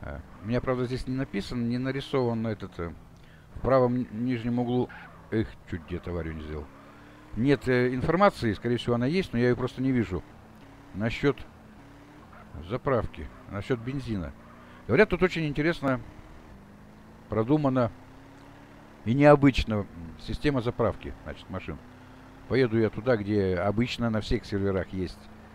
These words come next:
значит, А З С, автоматическая заправочная станция. И буду пытаться я, значит, заправить свою машину.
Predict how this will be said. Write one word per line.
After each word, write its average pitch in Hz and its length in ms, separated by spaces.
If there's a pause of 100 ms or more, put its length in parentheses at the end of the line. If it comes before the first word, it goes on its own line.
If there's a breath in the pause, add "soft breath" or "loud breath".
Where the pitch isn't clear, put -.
(260)
значит, 78 420
А 82 80
З 101 260
С, - 120
автоматическая 90 580
заправочная 92 640
станция. 156 540 (3250)
И 127 100
буду 147 240
пытаться 110 520
я, 92 220
значит, 87 380 (240)
заправить 107 380
свою 98 180
машину. 127 440